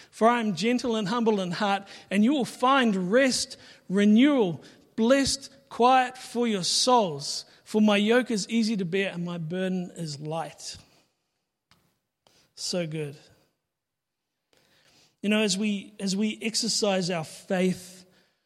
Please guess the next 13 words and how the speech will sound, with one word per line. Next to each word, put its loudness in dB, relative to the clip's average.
or -10
our -8
trust -6
in -6
Jesus, -6
as -8
we 0
remain -2
committed 4
to -6
connecting -6
to -8
him, -8